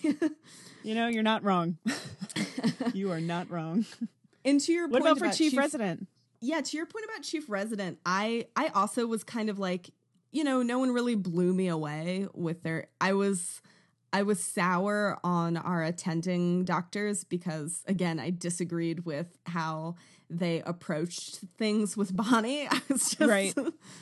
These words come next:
Speaker 1: <laughs> so I just snubbed them. But I did say that the paramedic, um,
Speaker 2: Oh,
Speaker 1: Ray,
Speaker 2: yeah.
Speaker 1: this is the first episode we see Ray.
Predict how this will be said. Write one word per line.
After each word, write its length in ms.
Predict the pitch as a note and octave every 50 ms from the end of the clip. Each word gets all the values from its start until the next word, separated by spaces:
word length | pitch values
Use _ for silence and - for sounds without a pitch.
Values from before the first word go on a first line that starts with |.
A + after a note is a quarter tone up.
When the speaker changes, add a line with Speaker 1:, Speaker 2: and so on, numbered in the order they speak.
| - - - -
Speaker 1:
<laughs> 1000 | D4+ E4 - - D#4 - - - G#4 - - - - - - - - _ - G3+
so 120 | G3+ C4 A3+
I 220 | A3 A3+ G#3+ G#3+
just 380 | G3 F#3 - G3 F3 - - -
snubbed 420 | - G3 F#3 F3 E3 D#3+ - F3+
them. 320 | E3 C#3 C#3+ D3+ D#3+ F3 F3
But 140 | - G#3 G3+
I 120 | G#3 G#3+
did 300 | G#3+ G3 A#3+ C4+ C#4+ B3
say 560 | A#3+ - - A3 G3 F#3+ F#3 F3+ F3+ F3+ F3 F3 -
that 460 | F#3+ F3+ F#3 F3 E3 D#3 - - F3+
the 80 | E3+ G3
paramedic, 680 | E3+ - G#3 G3+ G3 F#3+ F3 D#3 D#3+ F#3+ A#3+ C4+ - - - _ _ _ - _ _ _ -
um, 420 | - F#3+ F3+ E3+ E3+ E3 E3 E3+ E3+ -
Speaker 2:
Oh, 60 | F3 E3+
Speaker 1:
Ray, 360 | F3 E3 D#3+ - F3+ F#3+ G#3+
Speaker 2:
yeah. 120 | - F3 E3
Speaker 1:
this 180 | G#3 G#3+ -
is 120 | B3+ A#3+ -
the 80 | B3
first 280 | A#3 - B3+ B3 B3+ -
episode 400 | C4 B3+ - C4 - C#4 A#3+ G#3
we 100 | G#3 G#3
see 200 | G#3 - G#3+ G3+
Ray. 400 | F#3+ F#3 F#3 F3 D#3 D3 D3+ -